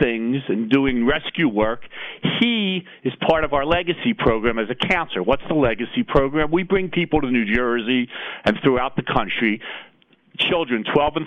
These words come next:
thirteen year olds that have all lost someone while serving in the I D F, whether it be a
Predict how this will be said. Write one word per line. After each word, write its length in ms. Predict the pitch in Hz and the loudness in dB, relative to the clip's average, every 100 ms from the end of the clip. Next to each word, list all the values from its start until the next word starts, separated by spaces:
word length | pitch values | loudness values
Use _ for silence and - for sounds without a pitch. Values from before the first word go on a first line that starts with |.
| - | 0
thirteen 420 | 147 - 165 151 | 0 0 0 2
year 220 | 143 151 | 2 2
olds 320 | 196 160 127 127 | 0 0 -2 0
that 120 | 120 | 0
have 120 | 123 139 | 0 2
all 300 | 139 139 139 | 2 2 2
lost 280 | 135 127 - - 156 | 2 2 -4 -2 0
someone 320 | 135 131 123 | 2 2 2
while 180 | 120 123 | 2 2
serving 380 | - 113 107 110 | 2 2 2 0
in 80 | 110 | 2
the 100 | 107 | 2
I 140 | 104 | 2
D 160 | 101 104 | 0 0
F, 120 | 87 | 2
whether 200 | 101 98 | 2 2
it 60 | 95 | 2
be 100 | |
a 100 | 104 | -2